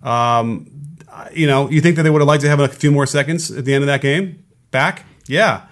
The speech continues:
So it, this is weird to me that he didn't know that and, you know, felt like he needed to take all that time and kinda get organized, whatever, and then it ultimately throws the ball almost away anyway.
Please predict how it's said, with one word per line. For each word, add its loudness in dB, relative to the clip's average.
So 2
it, -4
this -2
is -8
weird -4
to -4
me 2
that -2
he 2
didn't 0
know 0
that 0
and, -4
you -2
know, -2
felt 0
like -2
he -2
needed 0
to -2
take -2
all 0
that -2
time -2
and -4
kinda -2
get -4
organized, -6
whatever, -2
and 0
then 2
it -2
ultimately -2
throws -4
the -6
ball -2
almost -2
away -4
anyway. -2